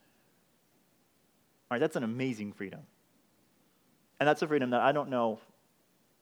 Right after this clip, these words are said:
I don't know if we really understand. And that is a freedom that we're constantly trying to protect and defend. People want to rob us of that kind of freedom.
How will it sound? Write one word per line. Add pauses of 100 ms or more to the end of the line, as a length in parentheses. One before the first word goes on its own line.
I
don't
know
if
we
really
understand. (3000)
And
that
is
a
freedom
that
we're
constantly
trying
to
protect (1160)
and
defend. (480)
People
want
to
rob
us
of
that
kind
of
freedom.